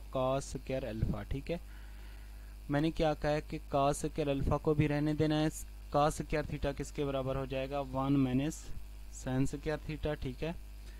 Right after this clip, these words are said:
वन माइनस sin स्क्वायर theta, और ये आ जाएगा cos स्क्वायर अल्फा माइनस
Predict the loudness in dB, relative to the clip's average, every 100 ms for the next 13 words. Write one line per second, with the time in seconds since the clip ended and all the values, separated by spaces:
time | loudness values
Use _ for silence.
0 | -14 -10 0 2 4 2 0 0 0 0
1 | 0 -2 -2 -2 -2 -2 0 -2 -4 -12
2 | -14 -12 0 2 4 4 4 2 2 0
3 | 0 0 0 -2 -4 -2 0 0 0 2
4 | 0 0 0 0 -2